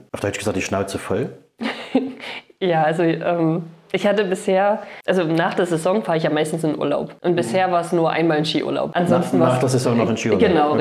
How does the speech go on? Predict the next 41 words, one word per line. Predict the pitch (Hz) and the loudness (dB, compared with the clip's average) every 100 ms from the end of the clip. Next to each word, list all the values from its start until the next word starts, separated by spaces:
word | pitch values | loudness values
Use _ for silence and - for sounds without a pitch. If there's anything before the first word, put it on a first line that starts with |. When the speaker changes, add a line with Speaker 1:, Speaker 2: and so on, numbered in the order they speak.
| 147 | 2
Speaker 2:
richtig. | 147 156 | 2 2
Ansonsten | 156 165 185 185 | 0 2 0 0
war | 165 | 0
es | 165 | 0
wirklich | 160 165 170 165 - | 0 0 0 -4 0
immer, | 165 151 147 - - 156 - | 2 2 0 -2 -2 -4 -2
äh, | |
ab | 165 165 | -2 -2
ins | 156 143 | -2 0
Warme. | 151 196 233 233 - | 0 2 0 -4 -14
Speaker 1:
Mhm. | 208 214 - | -12 -12 -4
Speaker 2:
Ähm, | 180 170 170 165 | -2 0 0 0
wir | 160 | -2
haben | 170 | 0
jetzt | 170 165 165 - - - - - | 0 -2 -6 -18 -20 -20 -20 -8
eigentlich | 165 165 | -4 0
immer | 175 170 | 0 2
so | 165 | 0
ein | |
bisschen | 165 165 170 160 165 - - - | -2 -4 -2 -2 -4 -10 -14 -8
das | 165 175 | -6 -2
Highlight | 175 175 170 | 2 2 2
Ende | 165 170 | 0 0
der | 165 160 | 0 0
Saison | 160 165 175 | 0 0 0
eben | 165 160 | 2 0
noch | 160 | 0
in | 165 | 0
Sankt | 165 151 | -2 -2
Moritz | 196 233 233 | 0 0 0
in | 170 | -2
der | 156 | -2
Schweiz, | 156 170 208 220 - - | 0 0 0 -4 -16 -8
wo | 165 | -2
man | 165 160 160 | 0 0 -2
frühs | 160 196 214 220 | -2 0 2 2
wirklich | 170 170 175 | -2 -2 0
immer | 147 | -2
zeitig | 147 180 185 190 | 0 0 0 0
auch | 160 165 | -2 0
rodelt | 175 262 285 | 2 2 0